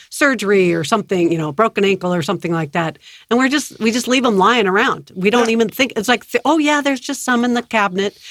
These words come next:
Speaker 1: We don't think about it. But all of a sudden, like you said, we don't count the pills. It's like, "Oh, there were twenty and now there's eighteen or
Speaker 2: <laughs>
Speaker 1: sixteen or whatever."
Speaker 2: Yeah.
Speaker 1: And, um, yeah, I think it's,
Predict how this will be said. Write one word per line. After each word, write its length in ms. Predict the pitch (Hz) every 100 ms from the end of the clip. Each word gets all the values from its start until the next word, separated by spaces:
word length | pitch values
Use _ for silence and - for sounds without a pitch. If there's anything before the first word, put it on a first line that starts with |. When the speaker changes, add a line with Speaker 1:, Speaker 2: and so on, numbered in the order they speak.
| - -
Speaker 1:
We 80 | 208
don't 220 | - -
think 180 | 226 -
about 200 | 208 180
it. 80 |
But 100 | 170
all 160 | 170 185
of 60 | 175
a 40 |
sudden, 340 | - 214 185
like 240 | 165 156 156
you 80 | 156
said, 320 | - 254 185
we 120 | 175
don't 180 | 190 165
count 220 | 180 170
the 60 | 147
pills. 480 | 240 269 185 139 - - _
It's 100 | -
like, 160 | 185 -
"Oh, 160 | 277 269
there 160 | 180
were 220 | 156 226 277
twenty 440 | - 208 240 185
and 140 | 170
now 180 | 180 254
there's 320 | 254 185 156 - 175
eighteen 580 | 175 - 226 185 147 -
or 240 | 147 139 139
Speaker 2:
<laughs> 40 |
Speaker 1:
sixteen 840 | - - 143 175 - - 196 160 151
or 80 | 156
whatever." 520 | 196 254 277 220 180 - - - _
Speaker 2:
Yeah. 120 | 220
Speaker 1:
And, 160 | 220 208
um, 260 | 208 202 196
yeah, 360 | 226 262 254 247
I 100 | 220
think 240 | 226 277 269
it's, 300 | - -